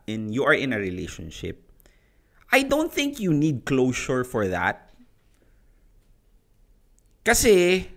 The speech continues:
no closure is already a closure, eh. You don't actually have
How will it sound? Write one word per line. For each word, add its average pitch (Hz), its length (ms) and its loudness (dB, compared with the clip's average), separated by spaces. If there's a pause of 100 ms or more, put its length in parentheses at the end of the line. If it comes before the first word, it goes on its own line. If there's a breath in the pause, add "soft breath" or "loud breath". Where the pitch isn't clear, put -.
(160)
no 180 240 4
closure 190 400 2
is 143 320 -4
already 156 420 2
a - 60 -4
closure, 120 480 -8
eh. 98 160 -14 (1500)
You 233 80 2
don't 262 180 4
actually 214 460 2
have - 260 0